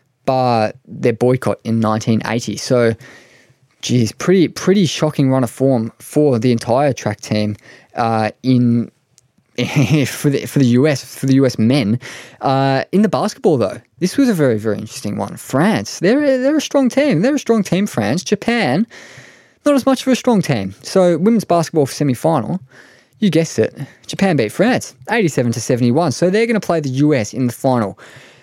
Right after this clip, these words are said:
Jeez, uh, now I wouldn't be putting any money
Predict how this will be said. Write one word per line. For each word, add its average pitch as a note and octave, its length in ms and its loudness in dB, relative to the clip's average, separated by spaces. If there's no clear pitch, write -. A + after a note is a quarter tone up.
Jeez, G2 360 0
uh, A#2+ 160 0
now C#3+ 160 0
I D3+ 160 2
wouldn't F#3 560 0
be E3 100 0
putting D#3+ 280 2
any C#3+ 100 2
money B2 420 0